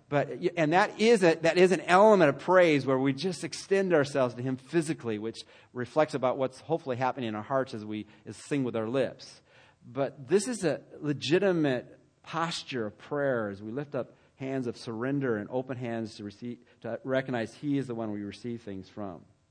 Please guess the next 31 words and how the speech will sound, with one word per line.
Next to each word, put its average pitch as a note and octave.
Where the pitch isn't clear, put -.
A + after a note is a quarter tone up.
But D#3+
there F3
are F3+
other E3
postures C#3
in A2+
prayer. G#2
Abraham, C#3
in, A2+
I A#2+
think B2+
it's B2+
Genesis C3+
eighteen, C3+
as G#2+
he A#2
prayed C#3
for A#2+
the A#2
needs C3+
in A2+
Sodom, A2+
uh, F#2+
and B2+
as A2+
he B2
had D3
compassion C#3
for A#2+
a A#2
wicked C3